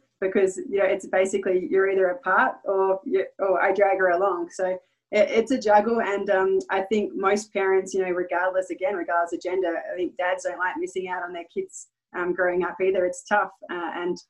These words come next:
Nevada is one of the, the best places to be a geologist for that reason. It's one of the primary reasons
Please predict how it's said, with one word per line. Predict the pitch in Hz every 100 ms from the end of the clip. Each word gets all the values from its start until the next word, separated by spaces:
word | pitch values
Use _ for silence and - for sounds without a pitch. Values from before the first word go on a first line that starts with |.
| _ _ _
Nevada | 185 190 185 196 208 202
is | 190 214
one | 208 208
of |
the, | 202 196 -
the | 190
best | 185 190 -
places | - 185 185 196
to | 190 190
be | 175
a | 190
geologist | 202 208 214 226
for | -
that | 208 -
reason. | 185 190 220
It's | 180
one | 175 180
of | 202
the | 180
primary | 185 190 190
reasons | 170 180 180